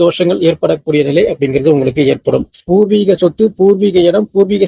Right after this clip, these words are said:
சம்பந்தமான விஷயத்துல கொஞ்சம் மனஸ்தாபங்கள், பிரச்சனைகள், வம்பு வழக்குகள் இது போல விஷயங்கள் உங்களுக்கு ஏற்பட்டுட்டு இருந்துச்சு அப்படின்னா இந்த மாதத்தை பொறுத்த வரைக்கும் பதினேழாம் தேதி வரையும் கொஞ்சம் பார்த்து கவனமா இருக்கணும். பிறகு வந்து சூரியன் வந்து அங்க நீசம் அடைகிறாப்புல. பொதுவா நீசம் அடையும் பொழுது வந்து பாத்தீங்கன்னா தந்தை வர்க்கம், தந்தையால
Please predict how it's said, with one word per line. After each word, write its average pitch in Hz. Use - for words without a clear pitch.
சம்பந்தமான 170
விஷயத்துல 170
கொஞ்சம் 165
மனஸ்தாபங்கள், 165
பிரச்சனைகள், 165
வம்பு 170
வழக்குகள் 170
இது 160
போல 160
விஷயங்கள் 185
உங்களுக்கு 151
ஏற்பட்டுட்டு 156
இருந்துச்சு 165
அப்படின்னா 139
இந்த 208
மாதத்தை 196
பொறுத்த 170
வரைக்கும் 165
பதினேழாம் 185
தேதி 147
வரையும் 160
கொஞ்சம் 160
பார்த்து 156
கவனமா 151
இருக்கணும். 165
பிறகு 175
வந்து 165
சூரியன் 196
வந்து 156
அங்க 175
நீசம் 180
அடைகிறாப்புல. 131
பொதுவா 123
நீசம் 208
அடையும் 180
பொழுது 165
வந்து 160
பாத்தீங்கன்னா 165
தந்தை 175
வர்க்கம், 160
தந்தையால 175